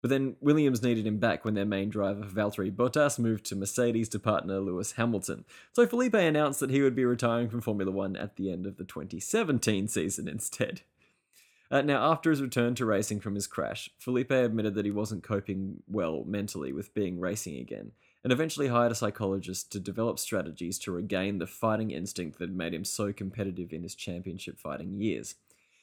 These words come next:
He certainly remained a fighter, but there just wasn't the right equipment at his, at his disposal at this point to fight for championships.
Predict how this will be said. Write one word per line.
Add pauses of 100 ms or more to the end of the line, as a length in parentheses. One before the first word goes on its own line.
(140)
He
certainly
remained
a
fighter,
but
there
just
wasn't
the
right
equipment
at
his, (340)
at
his
disposal
at
this
point
to
fight
for
championships.